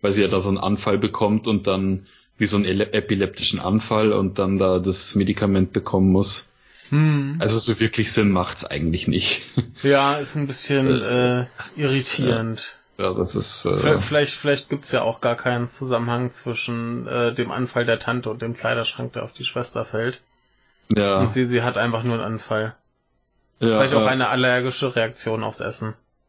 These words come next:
Speaker 1: Das könnte sein. Ich glaub, dass das E-, dass das Element einfach nur so ein bisschen mehr drin ist, um die, äh, These zu untermauern, hier Geist existiert wirklich.
Speaker 2: Hm.
Speaker 1: Das kann natürlich sein.
Speaker 2: Ja.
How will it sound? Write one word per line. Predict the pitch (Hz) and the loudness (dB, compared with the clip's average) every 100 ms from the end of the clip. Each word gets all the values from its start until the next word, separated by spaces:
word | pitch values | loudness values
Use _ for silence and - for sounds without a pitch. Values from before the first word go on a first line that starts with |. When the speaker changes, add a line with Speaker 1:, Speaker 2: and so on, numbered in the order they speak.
| _ _ _ _ | _ _ _ _
Speaker 1:
Das | - - | -8 -6
könnte | - 113 104 | -2 0 2
sein. | 98 - 92 107 - - | 0 0 0 -2 -6 -6
Ich | 107 | -2
glaub, | 110 101 | -2 0
dass | 123 - | -2 -2
das | 107 | -2
E-, | - 113 107 | 0 0 0
dass | 123 110 | 0 0
das | 117 | 2
Element | 117 113 113 127 | 4 4 4 2
einfach | 110 120 | 0 2
nur | 120 | 2
so | 113 | 4
ein | 110 | 2
bisschen | 110 - 117 107 | 2 0 2 2
mehr | 107 | 2
drin | 117 113 110 | 2 2 2
ist, | 104 - | 2 2
um | 110 113 | 2 4
die, | 110 107 104 92 | 4 6 6 4
äh, | 101 101 101 98 | 4 4 6 4
These | 95 117 104 113 | 4 2 4 2
zu | 113 - 104 101 101 | 0 0 2 4 6
untermauern, | 104 104 104 95 98 101 101 | 4 2 2 4 4 2 0
hier | 101 95 117 107 | -2 2 4 4
Geist | 104 92 98 - | 4 0 -2 -2
existiert | 101 98 - 101 92 | -4 -4 -2 -2 0
wirklich. | 95 98 92 - - _ _ - _ _ _ - | 0 2 0 -2 -12 _ _ -20 _ _ _ -4
Speaker 2:
Hm. | 147 127 117 | 0 2 2
Speaker 1:
Das | 120 - | 0 -2
kann | - 101 - | -4 -4 -4
natürlich | - 101 92 | -4 0 2
sein. | - 90 92 | 2 2 2
Speaker 2:
Ja. | 92 123 117 | 2 2 0